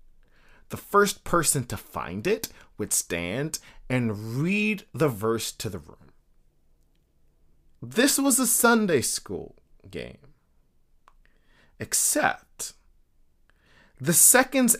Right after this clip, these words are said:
after my father announced there would be a sword drill, the room would stiffen,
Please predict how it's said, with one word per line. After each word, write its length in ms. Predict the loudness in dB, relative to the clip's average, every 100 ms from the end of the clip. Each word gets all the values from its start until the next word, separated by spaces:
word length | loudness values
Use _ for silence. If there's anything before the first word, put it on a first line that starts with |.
| 4
after 520 | 6 6 4 4 6
my 200 | 6 4
father 560 | 0 4 6 6 4 0
announced 640 | 0 -2 -2 -4 -6 -6
there 160 | -2 0
would 200 | 0 -4
be 140 | -4
a 80 | -6
sword 480 | -4 -4 0 0 0
drill, 540 | -6 -12 -14 -16 -20 _ _ _ -20 -20 -20 -18 -6
the 240 | 4 6
room 600 | 6 2 0 0 -4 -8 -12
would 300 | -6 -6 -2
stiffen, 960 | -4 -4 -14 _ -6 -4 -10 -10 -14